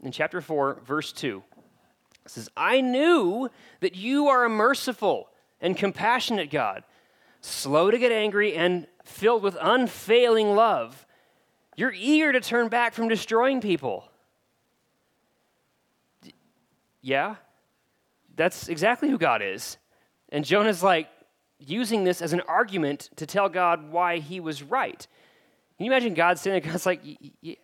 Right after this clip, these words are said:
yeah, I don't wanna smite them. I, I wanna save them. That's my plan." And Jonah's mad about this. We have to think about this. Why is Jonah so mad that God wants to save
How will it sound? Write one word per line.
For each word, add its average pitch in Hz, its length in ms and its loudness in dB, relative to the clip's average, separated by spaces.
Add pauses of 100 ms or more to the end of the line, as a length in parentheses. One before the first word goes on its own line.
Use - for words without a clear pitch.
(180)
yeah, 233 420 -12 (640)
I 131 60 -12
don't 277 180 -6
wanna 123 320 -10 (180)
smite 110 400 -10
them. 101 180 -10
I, 113 60 -8
I 127 160 -8
wanna 160 220 -4
save 330 320 -8
them. 98 180 -10
That's 131 180 -12
my 156 80 -6
plan." 175 520 -10 (500)
And 156 140 -6
Jonah's 196 340 -2
mad 240 260 -8
about 170 300 -6
this. - 400 -12 (880)
We 147 60 -6
have 208 100 -4
to 220 60 -14
think 247 180 -4
about 170 300 0
this. 143 240 -6
Why 196 380 -10
is 269 200 -4
Jonah 214 380 -6
so 214 480 -2
mad 220 460 -2
that 156 160 -10
God 185 200 -2
wants 196 200 -4
to 196 120 -10
save 170 640 -6